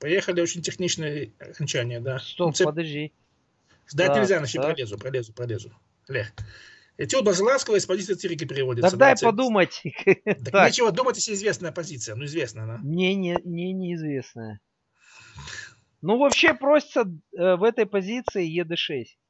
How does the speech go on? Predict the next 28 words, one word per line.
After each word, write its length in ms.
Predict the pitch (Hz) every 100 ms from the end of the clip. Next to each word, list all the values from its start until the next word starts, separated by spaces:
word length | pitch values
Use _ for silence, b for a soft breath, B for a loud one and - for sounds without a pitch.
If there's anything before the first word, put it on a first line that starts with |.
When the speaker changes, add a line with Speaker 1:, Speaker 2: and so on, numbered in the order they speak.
| _ _
Speaker 1:
Так 220 | 131 117
к-, 120 | - 180
какая 260 | - 226
просится, 260 | 196 208 185
если 120 | 175
напал 280 | 175 208 185
Д 80 | 180
Е 60 |
пять, 180 | 175 151
ничья 220 | 147 165
сразу? 220 | 127 127 127
Speaker 2:
Так, 160 | 135
Speaker 1:
То 60 | 127
есть, 60 |
наоборот, 240 | 151 160 180
Speaker 2:
так, 60 |
Speaker 1:
не 60 | 175
Speaker 2:
так, 60 | 120 131
Speaker 1:
просится, 240 | 131 -
да? 140 | 110 147
Speaker 2:
так. 100 | 151 _
Нет, 300 | 123 135 131 -
н-, 200 | 127 127
там 240 | - 131 139
ничья, 420 | 147 - 131 120
значит, 340 | 120 127 - -
так 140 | 117 110
надо. 240 | - 101